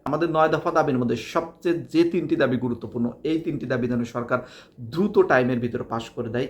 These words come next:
এই দাবি রে-, রেখে ভিডিওটি শেষ করব। এক নম্বরে, এক নম্বর হলো আমাদের পেনশন দাবিটা পূরণ করতে হবে, দুই নম্বরে আমাদের রেমিটেন্স কার্ড দাবি, তিন নম্বরে আমাদের বি-, যারা, আহ, ভাই ও বোনেরা যারা বিদেশ যেতে চান তাদেরকে অল্প টাকায় যারা বিদেশে যেতে পারেন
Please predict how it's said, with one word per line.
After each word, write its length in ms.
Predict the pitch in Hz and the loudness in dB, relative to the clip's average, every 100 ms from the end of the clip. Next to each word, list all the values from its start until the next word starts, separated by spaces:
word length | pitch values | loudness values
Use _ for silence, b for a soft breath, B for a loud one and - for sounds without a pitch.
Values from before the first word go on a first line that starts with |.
| - | -2
এই 160 | 156 151 | 2 4
দাবি 260 | 131 123 | 4 4
রে-, 240 | - - 117 | 0 -2 -2
রেখে 200 | 113 120 | -2 -2
ভিডিওটি 380 | 120 123 120 | 0 0 -2
শেষ 220 | - 127 - | -6 -10 -8
করব। 320 | 139 160 - | -4 -4 -2
এক 140 | 175 - | -4 0
নম্বরে, 360 | 151 120 117 - B B - | 0 2 -2 -6 B B -14
এক 120 | 123 165 | -6 -2
নম্বর 180 | 151 | 0
হলো 120 | 147 139 | 2 2
আমাদের 280 | 131 131 127 - | 2 0 -2 -2
পেনশন 460 | 160 143 135 143 131 | 0 2 0 -4 0
দাবিটা 300 | 123 123 120 - | 0 0 -6 -4
পূরণ 220 | 135 127 | -2 -2
করতে 260 | 135 - | -2 -4
হবে, 140 | 143 170 | -4 -2
দুই 160 | 127 | -2
নম্বরে 260 | 120 117 120 | 0 0 0
আমাদের 340 | 113 117 117 | -2 -2 -2
রেমিটেন্স 440 | 120 127 135 147 - | -2 -2 -2 -6 -6
কার্ড 200 | 143 135 | -6 -2
দাবি, 200 | 143 254 B B _ | 0 -2 B B _
তিন 120 | 226 196 | -2 2
নম্বরে 260 | 180 147 135 | 4 4 4
আমাদের 440 | - 127 123 123 | 2 2 2 0
বি-, 360 | 120 117 113 - 131 | -2 -6 -10 -12 -4
যারা, 280 | 127 123 | 2 4
আহ, 520 | 123 - - 127 123 117 | 2 -2 -8 -2 0 0
ভাই 260 | 117 120 127 | 0 2 4
ও 100 | 123 | 4
বোনেরা 320 | 123 120 120 | 2 0 -2
যারা 200 | 120 120 | -2 -2
বিদেশ 420 | 113 165 170 170 | -2 2 2 2
যেতে 200 | 131 120 | -2 -6
চান 160 | 123 - | -6 -6
তাদেরকে 460 | 123 117 113 120 B B _ | -4 -4 -4 -6 B B _
অল্প 320 | 127 151 151 | 2 2 2
টাকায় 260 | 165 147 127 | -2 0 0
যারা 180 | 123 117 | 0 -2
বিদেশে 420 | 120 120 117 117 | 0 -2 -2 -2
যেতে 220 | 117 117 | -4 -4
পারেন 260 | 110 131 | -4 -4